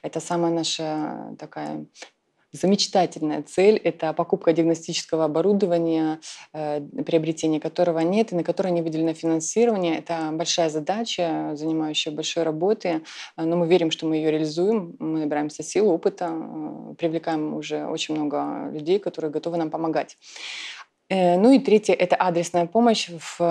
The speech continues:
э, сейчас она у нас в этом году реализовалась очень активно. Э, и чаще всего это когда попадает пациент, у которого нет диагноза. То есть вот, э,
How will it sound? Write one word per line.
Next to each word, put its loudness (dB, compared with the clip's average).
э, -6
сейчас 0
она 4
у 4
нас 0
в 4
этом 0
году 2
реализовалась 0
очень -4
активно. 0
Э, 0
и -4
чаще 2
всего 2
это 4
когда 0
попадает 4
пациент, 2
у -4
которого 0
нет 4
диагноза. 4
То -2
есть -2
вот, -10
э, -2